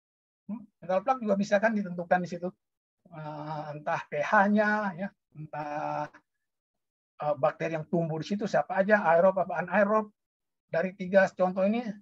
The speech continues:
S. morei, Solobacter morei itu anaerob. Salivarius itu juga semi anaerob. Ya.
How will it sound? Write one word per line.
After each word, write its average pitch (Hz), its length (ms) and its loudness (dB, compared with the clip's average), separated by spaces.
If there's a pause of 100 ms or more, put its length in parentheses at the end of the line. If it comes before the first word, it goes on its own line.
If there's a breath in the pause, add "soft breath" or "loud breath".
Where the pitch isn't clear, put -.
(240)
S. 196 240 -4
morei, 185 480 -2
Solobacter 170 640 -2
morei 185 320 0
itu 214 80 -8
anaerob. 175 480 -4 (640)
Salivarius 185 720 0
itu 214 240 -2
juga 175 320 2 (160)
semi 185 320 -2
anaerob. 175 480 -2 (320)
Ya. 175 160 -20